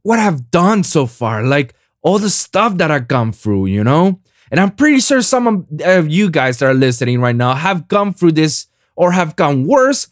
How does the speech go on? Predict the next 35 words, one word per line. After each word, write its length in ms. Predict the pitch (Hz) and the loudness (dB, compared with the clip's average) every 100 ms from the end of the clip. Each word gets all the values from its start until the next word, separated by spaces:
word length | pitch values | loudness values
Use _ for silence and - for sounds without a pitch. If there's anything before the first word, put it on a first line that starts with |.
| - | -2
or 80 | 151 | -2
have 100 | 147 | 0
gone 280 | 151 127 | -2 -2
better 340 | 120 196 196 190 | 0 0 2 2
than 180 | 185 180 | 0 2
this, 320 | 185 185 - _ - | 2 0 -4 _ -2
like, 240 | 147 147 | 0 0
whatever 560 | - 151 185 214 208 202 | -2 0 2 2 2 0
the 140 | 170 | 0
experience. 600 | 160 - 135 117 80 - - | -2 -2 -2 -2 -4 -12 -14
So, 260 | - 208 196 | -2 0 2
guys, 340 | 160 208 180 | 0 -2 0
if 140 | 165 185 | 0 0
you 120 | 277 | 0
guys 360 | 320 262 - - _ - 160 | 0 0 -4 -10 _ -16 -4
got 200 | 214 - | -4 0
some 260 | 190 147 | 0 0
knowledge 360 | 131 143 147 135 | 0 2 0 0
of 240 | 135 123 - | -2 -2 -4
anything 400 | 170 185 175 165 | -2 -2 0 0
that 260 | 160 143 - _ _ | 0 -2 -6 _ _
I've 220 | - 147 120 | -8 -6 -4
said 240 | - 143 | -2 -2
so 320 | - 135 123 | 0 -2 -2
far, 420 | 113 131 131 131 | -2 -2 0 2
any 280 | 135 156 170 | 2 2 2
experience, 1040 | 131 - - 170 156 156 151 151 151 151 - _ _ _ | 0 -4 -4 0 2 2 2 0 -2 -4 -8 _ _ _
please 460 | - 320 254 123 - | 0 2 2 -2 -4
comment 460 | - - 247 269 220 | -6 -4 0 0 0
down 200 | 233 226 | -2 0
below 360 | 220 180 160 | 2 4 2
and 260 | 165 185 190 | 2 0 2
let 180 | 202 202 | 2 2
me 140 | 202 | 0
know. 460 | 196 202 196 117 | 2 2 2 0